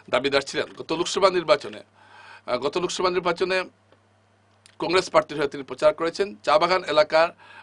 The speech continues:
বড় হওয়ার সুবাদে চা শ্রমিকদের সঙ্গে তার একটা ঘনিষ্ঠ সম্পর্ক রয়েছে, জনসংযোগ রয়েছে গোটা এলাকায়। তাই তিনি অবশ্যই মিসবাহুল ইসলামকে একটা শক্ত চ্যালেঞ্জ ছুড়ে দেবেন, এটা বলার অপেক্ষা রাখে না। এবং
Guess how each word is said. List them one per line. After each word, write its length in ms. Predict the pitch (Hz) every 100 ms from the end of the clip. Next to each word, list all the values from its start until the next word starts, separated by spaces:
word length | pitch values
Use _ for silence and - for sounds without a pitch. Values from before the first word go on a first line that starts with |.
| -
বড় 200 | 127 170
হওয়ার 180 | 185 160
সুবাদে 440 | - 123 110 110 -
চা 120 | 139
শ্রমিকদের 380 | 143 160 147 139
সঙ্গে 180 | 139 131
তার 140 | 131
একটা 160 | 131 127
ঘনিষ্ঠ 300 | 143 143 -
সম্পর্ক 380 | - 127 135 139
রয়েছে, 300 | 175 175 220 - - - - -
জনসংযোগ 560 | 135 175 208 202 175
রয়েছে 220 | 156 143 120
গোটা 280 | 123 139
এলাকায়। 420 | 131 131 - 120 - - - - _
তাই 160 | 156
তিনি 260 | 165 175 175
অবশ্যই 440 | 170 202 - 190
মিসবাহুল 380 | - 139 135 147
ইসলামকে 440 | 139 - 147 127 135
একটা 200 | 123 131
শক্ত 360 | - 127 -
চ্যালেঞ্জ 340 | 131 127 123 123
ছুড়ে 240 | 135 127
দেবেন, 280 | 123 139 156
এটা 180 | 120 120
বলার 280 | 113 120
অপেক্ষা 360 | 120 127 - 120
রাখে 280 | 113 - 127
না। 180 | 139 - _ _ - - - -
এবং 280 | - 190 127